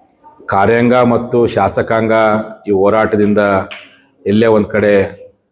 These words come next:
ನಿಷ್ಕ್ರಿಯ ಆಗಿದ್ರೂ ಸಹ, ಅದು ನಮ್ಮ, ಮುಖ್ಯವಾಗಿ ನಮ್ಮ ಬೆಳಗಾವಿ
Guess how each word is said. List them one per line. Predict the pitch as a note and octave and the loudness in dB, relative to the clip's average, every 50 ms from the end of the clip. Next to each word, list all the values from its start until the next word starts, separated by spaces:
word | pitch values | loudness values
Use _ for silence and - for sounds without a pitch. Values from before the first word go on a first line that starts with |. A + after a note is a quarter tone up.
| _ _ _ _ _ _ - A2+ | _ _ _ _ _ _ -6 -4
ನಿಷ್ಕ್ರಿಯ | G#2 - - - B2 B2 A#2+ A#2 G#2+ | -4 -4 -4 -2 0 2 2 2 2
ಆಗಿದ್ರೂ | G#2 G2+ G#2 F2 G#2 C3 D3+ D3 C3+ | 2 0 0 0 0 0 0 0 0
ಸಹ, | G#2 F2+ F2+ E2+ F2 - - - - - _ _ _ _ - - | 0 0 0 -2 -4 -6 -10 -18 -20 -20 _ _ _ _ -14 -6
ಅದು | F#2+ A2+ C3 B2+ A#2 | -2 0 0 0 2
ನಮ್ಮ, | A2+ A2+ G#2+ G2+ G2+ G2 F#2+ G2 G2 - - - G#2 | 0 0 0 0 0 0 0 -2 -4 -6 -8 -10 -10
ಮುಖ್ಯವಾಗಿ | E2+ - - A2 A2 G#2+ G#2+ | -8 -4 -2 0 0 2 2
ನಮ್ಮ | G#2 G2 G2 F2+ | 2 0 0 -2
ಬೆಳಗಾವಿ | F#2 F#2+ F#2+ G#2+ G#2+ G#2 | -2 -4 -4 -4 -6 -6